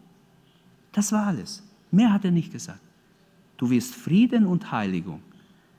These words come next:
Und das war meine Antwort. Ich habe ihm dann nachher gesagt, wir haben uns getroffen, ich habe gesagt, „Du,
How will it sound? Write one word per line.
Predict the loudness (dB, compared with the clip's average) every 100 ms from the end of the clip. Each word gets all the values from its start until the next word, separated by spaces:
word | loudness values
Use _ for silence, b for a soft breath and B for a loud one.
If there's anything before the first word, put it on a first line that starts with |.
| b _ _ -20 _ _ _ _ _
Und | -2
das | 0 2
war | 2
meine | 2 0
Antwort. | 0 -4 -6 -12
Ich | -6
habe | -4 -2
ihm | 0
dann | 0 2
nachher | 2 0
gesagt, | -2 -4 -4 -6 -8
wir | -8
haben |
uns | -8 -10
getroffen, | -10 -6 -6 -6 -10
ich |
habe | -10
gesagt, | -12 -14 -6
„Du, | -2 -2